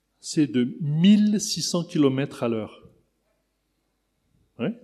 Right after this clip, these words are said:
Mille six cents kilomètres à l'heure. Et la vitesse du son, c'est combien, euh, Gerson ? <laughs> Mille trois cents.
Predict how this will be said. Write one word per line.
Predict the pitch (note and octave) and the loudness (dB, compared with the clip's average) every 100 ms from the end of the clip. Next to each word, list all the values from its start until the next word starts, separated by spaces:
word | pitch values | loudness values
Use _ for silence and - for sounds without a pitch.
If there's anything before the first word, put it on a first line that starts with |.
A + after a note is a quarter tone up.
| _ _ _ _ _ _ _ _ _ _ _ B2 | _ _ _ _ _ _ _ _ _ _ _ -14
Mille | B2 | -8
six | - | -6
cents | - C#3 | -6 -6
kilomètres | D#3+ C#3+ C#3+ - | -4 -4 -6 -6
à | C3+ | -4
l'heure. | B2 - - _ _ - - | -4 -8 -20 _ _ -18 -2
Et | B2 | 0
la | A#2+ | 0
vitesse | A#2+ B2 - G3+ C3+ | -2 -4 2 2 2
du | C3+ | -2
son, | - G3 | 0 0
c'est | - - | 0 -2
combien, | D#3 D3+ G3+ F#3 | 0 2 2 4
euh, | D3+ D3 C#3+ D3 | 4 4 2 2
Gerson ? | D3+ - A#3+ C3+ - - _ _ _ _ _ _ _ - | 0 2 0 0 -8 -20 _ _ _ _ _ _ _ -20
<laughs> | - - _ | -18 -18 _
Mille | B2+ C3 - | -10 -10 -10
trois | - C#3+ B2+ | -8 -4 -4
cents. | - B2 - | -4 -8 -12